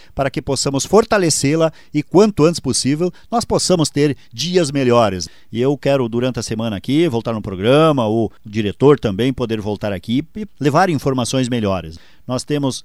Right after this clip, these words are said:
muitas informações chegando a cada semana aos nossos gerentes aí nas nossas filiais e eu espero que todos possamos aí conversar com coisas novas,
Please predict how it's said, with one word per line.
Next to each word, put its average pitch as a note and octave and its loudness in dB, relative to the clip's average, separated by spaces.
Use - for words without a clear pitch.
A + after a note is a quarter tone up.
muitas E3+ 4
informações C3 -2
chegando B2 0
a - -2
cada D3+ -2
semana A#2+ 0
aos A#2+ -2
nossos B2 -2
gerentes A#2+ -2
aí A#2+ -2
nas A2+ -4
nossas G#2 -6
filiais B2 0
e C#3+ 0
eu G3+ 4
espero E3 -2
que A#2 -14
todos D#3+ 0
possamos C3 -4
aí A2+ 0
conversar B2 -2
com F3 -4
coisas E3 0
novas, D#3+ 2